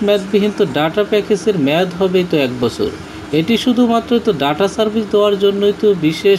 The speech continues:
প্যাকেজ হবে, যাতে অন্য কোনো তো প্রকার অফার, ভয়েস, এসএমএস, স্পেশাল প্যাকেজ ইত্যাদি দেওয়াই তো যাবে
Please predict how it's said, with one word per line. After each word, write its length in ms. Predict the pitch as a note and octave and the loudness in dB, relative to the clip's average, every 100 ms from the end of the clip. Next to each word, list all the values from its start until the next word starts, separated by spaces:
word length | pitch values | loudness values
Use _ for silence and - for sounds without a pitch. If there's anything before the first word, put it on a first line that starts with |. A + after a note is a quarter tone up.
| - | 0
প্যাকেজ 360 | D#3+ D#3 D#3+ F3+ - | -2 -2 -2 -4 -2
হবে, 240 | C#3+ G2+ - - - - - A#2+ | -2 -2 -8 -10 -16 -16 -12 -4
যাতে 200 | D3+ E3 A3 G3 | -2 2 4 4
অন্য 160 | G3+ G#3+ A3 | 2 0 0
কোনো 140 | G#3+ G#3+ A3 | 0 0 0
তো 40 | - | 0
প্রকার 380 | F3 F3 G3 F3+ C#3 D#3+ | 0 2 2 0 0 -2
অফার, 340 | D#3+ G#3+ F#3+ F3 - | -2 0 0 0 -2
ভয়েস, 400 | C3 D#3 F#3+ F3+ F3 | 0 2 2 2 -2
এসএমএস, 480 | F3 F3+ F#3 G3 G3 E3+ D#3 | 0 -2 2 2 2 -4 -2
স্পেশাল 400 | F3+ E3+ F#3 F3 F3 | -4 -2 0 -2 -2
প্যাকেজ 320 | D#3+ F#3 F3 E3+ | -2 -2 -2 -4
ইত্যাদি 420 | E3 F3+ E3+ F3+ E3 - C#3 | -4 -2 0 0 0 -4 -4
দেওয়াই 280 | D#3+ F3 F3 F3 | 0 2 2 2
তো 60 | D#3 C#3 | 2 2
যাবে 260 | B2+ B2+ | 2 0